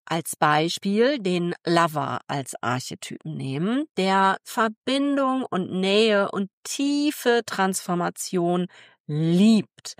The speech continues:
Lover sind so natürliche Magneten für Menschen. Lover lieben es, in tiefe Eins-zu-eins Gespräche einzutauchen. Und für Lover ist es zum Beispiel mega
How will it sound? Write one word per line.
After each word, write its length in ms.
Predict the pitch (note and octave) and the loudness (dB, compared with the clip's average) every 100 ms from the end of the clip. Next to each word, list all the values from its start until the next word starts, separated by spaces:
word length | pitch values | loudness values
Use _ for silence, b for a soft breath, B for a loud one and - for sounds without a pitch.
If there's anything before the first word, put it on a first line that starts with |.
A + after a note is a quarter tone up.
| B B B | B B B
Lover 500 | E3 G3 C4 B3 G#3+ | 2 4 6 4 4
sind 220 | G3 G3 F#3+ | 2 -2 0
so 120 | F#3+ | 0
natürliche 920 | F#3+ F#3+ - - B3+ D#4 A#3+ G#3+ G#3+ | 0 -2 -4 2 4 4 4 0 0
Magneten 840 | F#3+ F3+ E3+ F3+ G3 A3 A#3 D#3 D3 | -2 -2 -2 2 4 2 0 -4 -6
für 180 | D#3 | -8
Menschen. 520 | D3+ D#3 - - C#3+ E3 B B B | -6 -6 -8 -8 -8 -10 B B B
Lover 360 | - G3+ A3+ A3+ | 0 2 4 2
lieben 520 | G#3+ G3+ B3 D4 C4 | 2 2 2 2 0
es, 220 | - F#3+ | 0 -2
in 200 | - G3 - | -2 -2 -2
tiefe 600 | - B3 D4+ - A3 - | 0 2 2 2 0 0
Eins-zu-eins 920 | G3+ G#3 - - - F3+ A3+ - - _ | 0 0 -4 -4 0 2 2 0 -8 _
Gespräche 560 | - - - F#3+ F#3 F3 - | -4 -4 0 0 0 -4 -4
einzutauchen. 1080 | E3 F#3+ G#3+ - F3 - - - - - F#3+ B B B B B | 2 2 2 0 -8 -6 -6 -8 -12 -14 -14 B B B B B
Und 320 | - C4+ C4+ - - | 0 0 -2 -8 -10
für 200 | - B3+ | -2 0
Lover 460 | B3 D4+ E4+ D4 | 2 4 4 2
ist 160 | - B3 | -2 -4
es 200 | B3 - | -6 -6
zum 160 | B3 A#3+ | -2 0
Beispiel 480 | A#3 A#3+ B3 B3 | 0 0 -2 0
mega 540 | A#3+ A#3+ C4 D4 D4+ | 2 2 0 0 -2